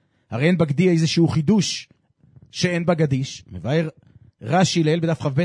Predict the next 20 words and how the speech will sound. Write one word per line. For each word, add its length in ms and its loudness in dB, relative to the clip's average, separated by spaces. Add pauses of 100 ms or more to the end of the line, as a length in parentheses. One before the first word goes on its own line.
עמוד 220 0
ב' 80 0
דיבור 280 0
המתחיל, 340 -2
"עבד", 240 -2 (580)
שהוזכר 540 -2
הגדי 320 0
בגלל 300 2
הגמרא 300 0
לעיל 260 -2
שמעמידה 600 0
שמדובר 500 2
בגדי 320 0
של 160 -2
אדם 220 0
אחד 280 0 (680)
ועבד 320 2
של 140 0
אדם 240 2
אחר. 300 0